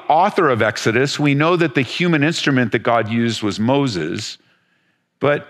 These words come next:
who wrote Exodus? You've already learned this, church. Who wrote Exodus? God wrote Exodus. He's the author.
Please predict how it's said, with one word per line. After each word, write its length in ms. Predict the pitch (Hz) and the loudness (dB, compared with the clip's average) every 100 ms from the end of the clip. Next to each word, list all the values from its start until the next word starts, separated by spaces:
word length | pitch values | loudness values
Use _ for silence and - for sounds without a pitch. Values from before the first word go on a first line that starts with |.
| - | -2
who 260 | 226 247 | 0 2
wrote 200 | 240 226 | 2 2
Exodus? 680 | 233 - 254 269 254 - - | 0 0 2 2 0 -6 -6
You've 160 | - 143 | -2 2
already 180 | 170 156 | 2 2
learned 240 | 175 208 | 2 2
this, 100 | 165 | 0
church. 320 | - 170 160 | 0 0 0
Who 140 | - 214 | 0 2
wrote 220 | 220 214 | 2 2
Exodus? 640 | 220 220 165 107 - - - _ _ _ _ _ - | 0 0 0 0 -2 -12 -18 _ _ _ _ _ -8
God 380 | - 240 302 208 | 0 2 2 2
wrote 200 | 127 95 | 2 2
Exodus. 720 | 80 - 85 65 - - - _ _ _ - - - - _ _ | -2 -4 -6 -6 -8 -12 -14 _ _ _ -20 -20 -20 -20 _ _
He's 280 | - 277 269 | 0 0 2
the 140 | 226 | 2
author. 480 | 156 104 73 - - | 2 2 -2 -6 -10